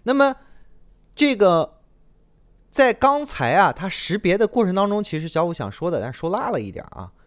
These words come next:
识别的过程当中，你就可以去听了。啊，比如说我刚才给大家听的这个第八页，它就在识别的过程当中，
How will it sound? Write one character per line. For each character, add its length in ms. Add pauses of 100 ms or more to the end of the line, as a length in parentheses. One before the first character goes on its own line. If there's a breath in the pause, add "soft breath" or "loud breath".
识 240
别 120
的 100
过 180
程 100
当 180
中， 240
你 120
就 100
可 140
以 80
去 140
听 280
了。 260 (520)
啊， 260
比 140
如 100
说 180
我 100
刚 180
才 160
给 140
大 80
家 100
听 180
的 80
这 100
个 60
第 120
八 200
页， 200
它 140
就 120
在 160
识 200
别 140
的 100
过 140
程 100
当 160
中， 160